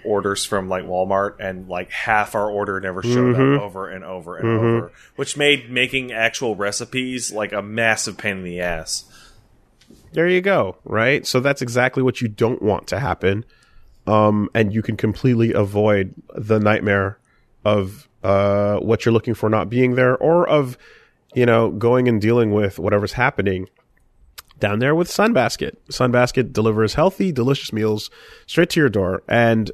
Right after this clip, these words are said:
Speaker 2: uh, there's recipes for all kinds of dietary preferences, including paleo, excuse me, gluten-free, Mediterranean,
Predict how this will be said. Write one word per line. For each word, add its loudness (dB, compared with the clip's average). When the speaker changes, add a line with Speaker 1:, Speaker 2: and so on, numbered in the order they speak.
Speaker 2:
uh, 2
there's 2
recipes 0
for -4
all 4
kinds 2
of 0
dietary 2
preferences, -2
including -2
paleo, 0
excuse -2
me, -4
gluten-free, 0
Mediterranean, -2